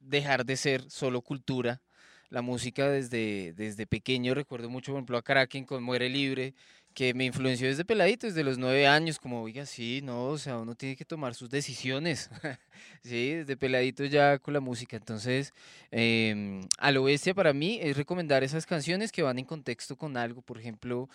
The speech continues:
eso, de, de, de, de niños de diez años, de quince, eh, qué canciones, eh, se conectaron con alguna experiencia o alguna vivencia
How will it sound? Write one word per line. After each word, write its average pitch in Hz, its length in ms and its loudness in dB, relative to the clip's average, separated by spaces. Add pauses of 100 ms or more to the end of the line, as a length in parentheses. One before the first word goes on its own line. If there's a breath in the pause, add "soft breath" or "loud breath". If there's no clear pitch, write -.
(280 loud breath)
eso, - 380 2
de, 107 720 -10
de, 80 220 -18
de, 85 180 -14
de 107 160 -10
niños 135 420 -6
de 113 120 -2
diez 113 260 -2
años, 139 520 -2
de 117 120 -12
quince, 135 560 -8 (400 loud breath)
eh, 107 400 -4
qué 127 140 -2
canciones, 139 720 -2 (320 loud breath)
eh, 113 160 -6
se 139 160 2
conectaron 139 640 2
con 160 160 -2
alguna 127 260 -2
experiencia 139 580 0
o 151 60 2
alguna 123 260 -4
vivencia 135 580 -4